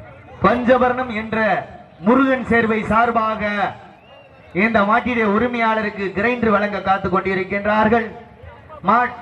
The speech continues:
மாடுபிடி வீரர்களுக்கு சிறப்பு பரிசாக டிரெஸ்ஸிங் டேபிளை வாரி வழங்குவதற்காக தமிழர்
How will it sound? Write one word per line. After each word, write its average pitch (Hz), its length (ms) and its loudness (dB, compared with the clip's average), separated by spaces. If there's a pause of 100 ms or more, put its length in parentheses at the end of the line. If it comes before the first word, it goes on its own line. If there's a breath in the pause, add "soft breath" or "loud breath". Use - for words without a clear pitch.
மாடுபிடி 233 520 2
வீரர்களுக்கு 226 640 0
சிறப்பு 233 360 2
பரிசாக 214 800 2 (480)
டிரெஸ்ஸிங் 226 420 0
டேபிளை 214 400 2
வாரி 233 340 4
வழங்குவதற்காக 214 1120 -2 (580)
தமிழர் 247 680 2